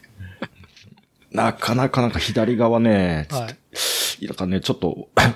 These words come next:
Speaker 1: てやると痛いんですけど、つって。
Speaker 2: はい。
Speaker 1: 血まみれだし、つって。
Speaker 2: はい。
Speaker 1: 多分折れてますもんね。<laughs> そしたら。
Speaker 2: まあ、要は、
Speaker 1: うん。
Speaker 2: えーっと、ね、まこっちさんの話になると、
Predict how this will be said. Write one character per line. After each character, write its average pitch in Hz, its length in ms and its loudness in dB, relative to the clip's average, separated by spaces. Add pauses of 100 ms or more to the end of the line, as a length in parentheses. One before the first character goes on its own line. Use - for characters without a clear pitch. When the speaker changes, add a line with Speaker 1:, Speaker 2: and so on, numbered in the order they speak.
(140)
Speaker 1:
て - 60 -2
や 85 60 0
る 85 60 -4
と 90 100 -4
痛 87 240 -4
い 78 40 -4
ん 76 80 -2
で 69 100 -4
す - 200 -6
け 80 80 0
ど、 71 380 -2
つ - 120 -12
っ - 20 -20
て。 131 120 -6
Speaker 2:
は 104 100 -6
い。 107 40 -10
Speaker 1:
血 104 120 4
ま 87 100 8
み - 100 2
れ - 80 2
だ 76 120 2
し、 71 400 -4
つ - 180 -14
っ 127 40 -14
て。 - 20 -14
Speaker 2:
は - 100 -20
い。 147 60 -20 (300)
Speaker 1:
多 151 80 4
分 95 100 2
折 98 120 6
れ 90 40 0
て 82 80 -6
ま - 80 -8
す - 140 -12
も - 60 -10
ん 82 60 -4
ね。 - 220 -4 (480)
<laughs> 415 480 -8
そ 85 100 -2
し - 80 -4
た - 100 -4
ら。 - 180 -8 (400)
Speaker 2:
ま 233 100 2
あ、 156 100 0 (220)
要 277 260 2
は、 170 320 4 (200)
Speaker 1:
う 165 40 -12
ん。 135 40 0
Speaker 2:
え 113 460 0
ー - 20 -10
っ - 100 -20
と、 110 480 -4 (220)
ね、 160 260 -2
ま 151 160 4
こ 254 120 4
っ 262 40 -4
ち - 100 -10
さ 175 120 4
ん 151 40 0
の 139 60 0
話 127 720 0
に 120 160 -2
な 139 100 4
る 127 100 0
と、 160 420 2